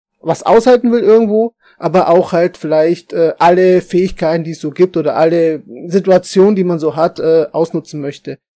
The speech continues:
Der Storm ist der vermutlich beste Fernkämpfer. Und meiner Meinung nach auch nicht der leichteste, weil der ein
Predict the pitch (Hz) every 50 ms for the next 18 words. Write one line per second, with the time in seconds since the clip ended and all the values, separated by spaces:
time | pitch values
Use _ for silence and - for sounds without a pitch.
0 | _ _ _ _ _ _ _ - 143 147 - - - 175 165 202 311 440 - _
1 | _ _ _ _ _ _ _ _ _ _ _ _ _ _ - 196 185 - - 196
2 | 196 196 196 - 185 180 185 202 202 214 214 185 - 180 185 180 - - 180 180
3 | 180 180 185 _ - - 170 175 180 180 - 160 143 - - 143 139 - _ _
4 | _ _ _ _ _ _ _ _ _ _ _ - - - 185 190 208 214 190 -
5 | 185 190 190 226 254 262 240 233 226 240 247 247 233 226 233 214 214 214 202 220
6 | 214 - 226 208 202 202 214 196 - 185 175 - - 160 156 156 156 170 175 170
7 | - - - 165 165 165 156